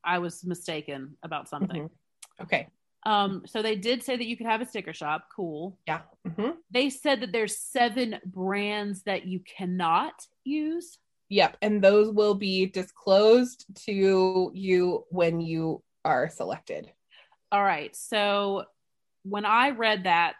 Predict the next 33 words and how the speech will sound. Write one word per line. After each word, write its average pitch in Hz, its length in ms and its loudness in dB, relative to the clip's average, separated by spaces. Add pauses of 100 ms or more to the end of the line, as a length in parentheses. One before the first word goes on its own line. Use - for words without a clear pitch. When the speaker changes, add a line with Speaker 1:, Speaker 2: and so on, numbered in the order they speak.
Speaker 1:
because 180 320 -6
you 202 100 -6
know 196 180 0
I'm 185 180 0
busy. 180 480 -6 (440)
Speaker 2:
Yeah. 185 260 4
And 220 160 4
it 226 100 8
actually 240 360 4
says, 190 420 2 (720)
um, 196 440 4 (100)
squad 226 580 6
members 240 480 6
will 202 120 0
be 202 140 -4
provided 196 440 2
with 202 160 0
a 190 60 2
list 185 260 0
of 196 120 -6
seven 202 360 2
brands 185 460 0
within 185 380 0
an 170 220 -8
exclusivity 208 880 0
clause 160 400 2 (100)
that 156 160 -2
cannot 185 340 0
be 170 60 -6
used 160 300 -4
during 151 260 -2
this - 180 -10
term. 190 480 -8